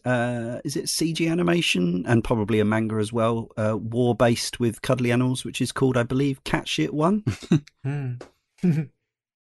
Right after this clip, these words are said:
Speaker 1: Uh, so yeah, plenty of, plenty of influences. Um, so yeah, what, what do you each think of the, the overall visual design? And, and yeah, if you want to talk about how, you know, whether,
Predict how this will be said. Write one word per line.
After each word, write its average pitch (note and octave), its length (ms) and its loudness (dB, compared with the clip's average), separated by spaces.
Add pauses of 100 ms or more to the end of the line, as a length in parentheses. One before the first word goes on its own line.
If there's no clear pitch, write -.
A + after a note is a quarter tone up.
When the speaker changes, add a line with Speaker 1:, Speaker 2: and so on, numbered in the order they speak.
(360)
Speaker 1:
Uh, A2+ 220 4
so - 160 -2
yeah, G#2+ 180 2
plenty A2 420 -2
of, - 180 -6
plenty C3+ 280 0
of G#2+ 200 -4
influences. G#2 720 -2 (420)
Um, B2+ 260 6
so E3+ 300 6
yeah, G#3 180 6
what, D3+ 220 4
what E3 200 -2
do F3 60 0
you E3+ 60 6
each D#3+ 220 0
think F3 220 2
of B2 160 2
the, B2 300 2
the B2 140 6
overall A#2+ 500 6 (200)
visual B2 280 8
design? A#2 460 6
And, A#2 280 6
and A2+ 220 2
yeah, B2 100 2
if G#2 140 -2
you B2 60 0
want A2 140 -4
to G#2+ 100 -4
talk - 280 0
about G#2+ 300 2
how, A#2 180 2
you B2 540 -4
know, A#2+ 260 4
whether, A2+ 220 4